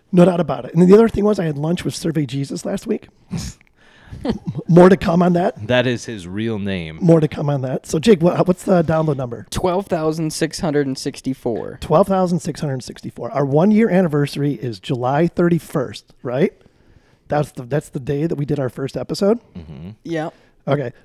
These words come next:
Speaker 1: What do you think the chances of us getting fifteen thousand downloads?
Speaker 2: That's guaranteed.
Speaker 1: No.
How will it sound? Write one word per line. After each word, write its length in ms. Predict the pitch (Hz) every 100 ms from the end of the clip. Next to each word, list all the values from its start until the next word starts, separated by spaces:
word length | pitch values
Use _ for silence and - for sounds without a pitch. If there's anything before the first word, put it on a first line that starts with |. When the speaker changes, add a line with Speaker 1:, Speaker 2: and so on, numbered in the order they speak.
| -
Speaker 1:
What 160 | 160 190
do 60 |
you 80 | 247
think 160 | - 208
the 60 |
chances 420 | 170 190 160 160 131
of 80 | 135
us 140 | 143
getting 200 | 160 139
fifteen 560 | - 185 185 - 208 175
thousand 420 | 165 147 143 123
downloads? 600 | 120 120 117 110 107 -
Speaker 2:
That's 180 | 208 -
guaranteed. 640 | 156 87 80 127 85 - -
Speaker 1:
No. 320 | 208 156 110